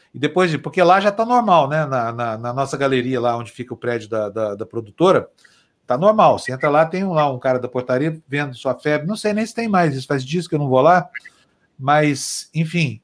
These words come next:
parece normal. É que as pessoas não têm com o que comprar, porque não tem emprego, não tem trabalho. E eu quero ver quanto tempo isso vai ficar produzindo sequelas ao longo dos próximos anos, tá?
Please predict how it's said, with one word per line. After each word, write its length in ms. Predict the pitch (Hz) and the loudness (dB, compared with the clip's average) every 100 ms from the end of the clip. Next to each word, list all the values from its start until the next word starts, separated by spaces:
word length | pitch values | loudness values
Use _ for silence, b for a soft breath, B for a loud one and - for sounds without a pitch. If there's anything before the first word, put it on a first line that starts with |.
| _ _ _ _ | _ _ _ _
parece 420 | 160 165 180 196 196 | 2 6 6 2 0
normal. 520 | 202 175 151 107 113 | 2 4 2 2 0
É 20 | |
que 100 | 131 | -6
as 120 | 143 | -6
pessoas 360 | 180 165 165 165 | -4 -4 -4 -4
não 140 | 208 | -6
têm 220 | 202 180 170 | -6 -6 -6
com 140 | 160 | -8
o 40 | |
que 80 | 131 | -12
comprar, 420 | - 156 151 156 | -6 -4 0 0
porque 180 | 165 180 | 0 -6
não 100 | 165 | -8
tem 160 | 143 143 | -8 -12
emprego, 380 | - 151 160 143 | -8 -6 -4 -6
não 60 | |
tem 140 | 131 131 | -12 -2
trabalho. 460 | 156 139 151 156 | 0 2 2 0
E 60 | 156 | -2
eu 100 | 175 | -4
quero 320 | 175 196 226 | 0 0 0
ver 440 | 170 143 175 175 - _ _ _ _ | -2 0 0 -2 -10 _ _ _ _
quanto 280 | - 196 202 | -2 -2 -4
tempo 560 | 160 156 156 160 160 151 | -8 -4 -4 -4 -10 -12
isso 240 | 151 156 147 | -12 -10 -4
vai 180 | 139 143 | -2 -2
ficar 540 | 165 156 127 127 131 - B _ _ - - | -6 0 2 0 -4 -18 B _ _ -14 -2
produzindo 500 | 165 147 123 143 139 | -2 -2 -6 -8 -4
sequelas 500 | 151 139 135 139 135 | -6 0 0 2 2
ao 160 | 143 | 2
longo 480 | 135 151 156 156 151 _ 110 | 2 0 -2 -4 -8 _ _
dos 440 | 127 127 127 123 | -16 -12 -14 -4
próximos 480 | 143 139 135 127 110 | 0 0 0 -6 -4
anos, 240 | 101 87 | -4 -2
tá? 240 | 127 147 | 2 2